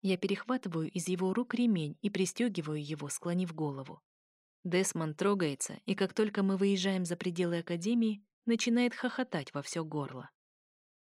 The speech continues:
"Ты реально думала, что в тебя кинут бомбу?" С трудом произносит он сквозь смех. Ахнув от возмущения, я замахиваюсь рюкзаком и бью им Десмонда по плечу, отчего он смеётся ещё громче.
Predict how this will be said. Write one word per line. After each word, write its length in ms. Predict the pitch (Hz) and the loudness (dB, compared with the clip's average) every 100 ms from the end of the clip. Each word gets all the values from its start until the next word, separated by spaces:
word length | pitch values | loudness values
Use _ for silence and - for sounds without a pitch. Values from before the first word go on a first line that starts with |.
| _ | _
"Ты 140 | - 175 | 2 4
реально 440 | 160 190 339 349 | 4 4 4 4
думала, 440 | 262 254 175 160 175 | 4 6 4 2 2
что 160 | 214 | -2
в 80 | - | 0
тебя 200 | 233 226 | 4 4
кинут 280 | 226 254 254 | 4 2 2
бомбу?" 500 | 254 320 151 139 - _ _ _ _ _ _ _ | 4 2 2 -2 -10 _ _ _ _ _ _ _
С 120 | - | -8
трудом 380 | - 214 208 226 | -2 0 2 2
произносит 720 | - 156 156 165 190 147 - | 0 -2 -2 0 -2 -4 -4
он 120 | 165 | -4
сквозь 360 | 156 - 151 147 | -4 -4 -4 -4
смех. 460 | - 135 131 - - _ _ _ _ _ - | -6 -8 -10 -12 -16 _ _ _ _ _ 2
Ахнув 440 | 233 233 226 220 | 2 4 2 2
от 140 | 214 196 | 2 2
возмущения, 720 | 208 202 214 - 277 226 180 | 2 4 4 4 4 4 4
я 180 | 190 202 | 4 4
замахиваюсь 680 | 202 214 214 208 226 220 | 4 2 2 0 2 2
рюкзаком 600 | 220 214 202 208 269 214 | 0 2 2 2 2 2
и 20 | 175 | 2
бью 220 | 208 262 | 2 4
им 180 | 220 180 | 4 4
Десмонда 560 | 262 - 226 214 208 | 0 0 0 2 2
по 100 | 208 | 0
плечу, 500 | 208 208 202 170 139 _ _ - | 0 -2 0 -4 -6 _ _ -4
отчего 380 | 170 - 175 190 | -2 0 2 2
он 100 | 170 | 0
смеётся 560 | - 170 175 180 - | 0 0 0 -2 -2
ещё 280 | 170 - 170 | -2 -2 -4
громче. 580 | 147 156 143 139 - | -2 -4 -4 -6 -10